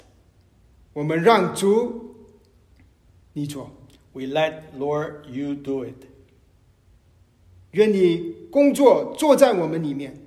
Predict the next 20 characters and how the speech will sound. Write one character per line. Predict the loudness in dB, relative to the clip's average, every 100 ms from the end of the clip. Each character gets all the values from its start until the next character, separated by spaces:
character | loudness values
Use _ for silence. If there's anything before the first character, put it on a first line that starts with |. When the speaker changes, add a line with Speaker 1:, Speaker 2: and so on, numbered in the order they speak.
| -20 _ _ _ _ _
Speaker 2:
May | -8 -6 -4
you | -4
work | -4 -2 -4 -4 -14 -20 -20 _ _ _ _ _ _
within | -12 -8 -8 -8
us. | -12 -16 -20 -20 _ _ _ _ _
Speaker 1:
改 | 4 6 6
变 | 4 2 4
我 | 4
们 | 4
的 | 4
心 | 2 0 0
思 | 0 0
意 | -2 -2
念。 | -2 -4 -8 -16 -20 _ _ _
Speaker 2:
Change | -10 -8 -8 -8 -4
our | 0 0 -2
heart | -2 -2 0 -4
and | -10
our | -8 -6 -6
mind. | -6 -8 -10